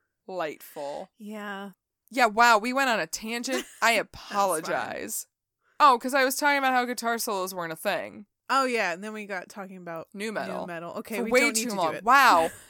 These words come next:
Speaker 1: that was awful. See what the aughts do to us? The
Speaker 2: Yeah.
Speaker 1: darkness is the one shining, one of the few shining lights of the
Speaker 2: Yeah,
Speaker 1: aughts.
Speaker 2: it really is.
Speaker 1: So, here's this band. They're coming in, singing great,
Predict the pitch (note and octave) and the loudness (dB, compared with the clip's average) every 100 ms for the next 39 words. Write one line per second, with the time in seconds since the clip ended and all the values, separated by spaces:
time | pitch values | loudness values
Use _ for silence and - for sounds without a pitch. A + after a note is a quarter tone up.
0 | _ - C#4 B3+ - A3 B3 G3 C#3 - | _ -2 -2 0 2 4 4 0 -6 -8
1 | - - C#4 F#4 E4 C4+ C4 - - F#3 | -4 0 0 0 4 4 4 0 -4 -2
2 | A3 F3+ - _ - G3 C#4 D4+ D4+ D4 | -2 -4 -6 _ -8 2 4 4 2 -4
3 | A#3 C4+ A3 G3 G#3 G#3+ - C4+ F#3 F#3+ | -4 -4 -4 0 0 0 0 2 2 0
4 | F3 F3 G#3 A3+ A#3+ A#3 - A#3+ A#3+ - | -6 -8 -4 -4 -4 -8 -10 -6 -4 -4
5 | B3 E3 E3 D#3+ C#3 F#2 - A3 G#3 F#3 | -4 -4 -6 -8 -8 -8 -6 -4 -2 -2
6 | F3+ C3 F#2 - - C4 B3 G#3+ F#3 E3+ | -2 -2 -4 -4 -2 -2 -2 -4 -4 -6
7 | E3 E3+ F#3+ - _ _ - C4 C4 B3 | -8 -10 -12 -18 _ _ -4 0 2 0
8 | A#3 A#3 _ _ - E4 C#4 C#4 - C4 | -2 -8 _ _ -6 -4 -2 -4 0 0
9 | B3+ B3 A#3 A#3+ - _ _ _ _ C#4 | 2 0 -2 -4 -12 _ _ _ _ -2
10 | C4+ - C4+ A#3+ A3 G#3+ G3+ G#3 _ _ | -2 -2 -4 -2 -2 0 -2 -6 _ _
11 | _ _ _ _ _ _ - - - D#4 | _ _ _ _ _ _ -4 -2 0 0
12 | D4+ C4+ A#3 G#3+ G3 F#3 | -2 -2 0 0 0 -2